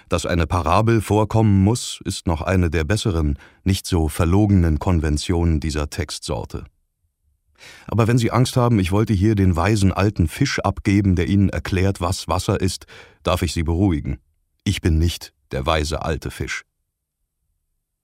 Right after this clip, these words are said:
Die naheliegende Pointe der Fischgeschichte ist, dass die offensichtlichsten,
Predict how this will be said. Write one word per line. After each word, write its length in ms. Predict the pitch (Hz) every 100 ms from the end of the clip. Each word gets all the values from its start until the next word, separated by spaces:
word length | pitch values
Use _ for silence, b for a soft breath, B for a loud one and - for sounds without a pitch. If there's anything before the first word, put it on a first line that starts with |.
| _
Die 80 | 95
naheliegende 680 | 90 123 151 143 131 110 98
Pointe 480 | - 90 117 165 135
der 180 | 98 80
Fischgeschichte 720 | - 123 - 107 131 - 107
ist, 560 | 113 127 - - -
dass 160 | 95 -
die 180 | 101 92
offensichtlichsten, 1120 | 95 104 87 120 131 - 123 - - 110 110